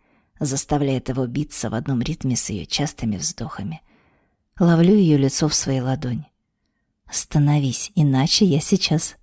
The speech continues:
в штаны кончу». Безобразно пошло и неприкрыто откровенно.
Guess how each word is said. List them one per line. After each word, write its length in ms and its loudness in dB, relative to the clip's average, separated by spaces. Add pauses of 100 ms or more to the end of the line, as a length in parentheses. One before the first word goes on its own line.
в 80 -8
штаны 480 2
кончу». 560 -4 (560)
Безобразно 640 4
пошло 340 0
и 60 6
неприкрыто 600 0
откровенно. 720 -2